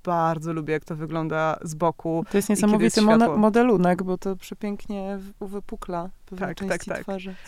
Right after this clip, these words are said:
Speaker 1: I to jest
Speaker 2: Super.
Speaker 1: taki też, e, element, który jest bardzo szybki i daje ekstra efekt.
Speaker 2: I to też jest to, e, rozświetlenie i twarz jest bardziej wypoczęta.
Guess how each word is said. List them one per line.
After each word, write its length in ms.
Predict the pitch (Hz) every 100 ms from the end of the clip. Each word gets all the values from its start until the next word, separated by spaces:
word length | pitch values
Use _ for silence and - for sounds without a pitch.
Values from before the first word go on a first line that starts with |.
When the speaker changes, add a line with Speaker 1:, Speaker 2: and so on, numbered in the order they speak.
| -
Speaker 1:
I 60 |
to 100 | 233
jest 120 | 277 -
Speaker 2:
Super. 160 | 269
Speaker 1:
taki 120 | -
też, 300 | 226 233 -
e, 520 | 214 214 208 208 202 -
element, 540 | 196 190 202 262 349 -
który 720 | - 220 208 196 190 185 185 - - - - - - -
jest 220 | 190 180
bardzo 300 | 180 185 180
szybki 680 | 185 - 185 - 254 269 294 -
i 80 | 185
daje 280 | 170 170 170 -
ekstra 460 | 185 - - - -
efekt. 720 | 165 - - - - - - - - - - - - - -
Speaker 2:
I 80 | 190
to 120 | 220
też 180 | 226 -
jest 120 | 214
to, 400 | - 208 208 208 -
e, 280 | 196 190
rozświetlenie 760 | 196 208 - 208 202 208 226 226 -
i 360 | 196 196 196
twarz 280 | - 202 190
jest 120 | 196
bardziej 280 | 185 190 196
wypoczęta. 680 | 185 - 185 170 160 170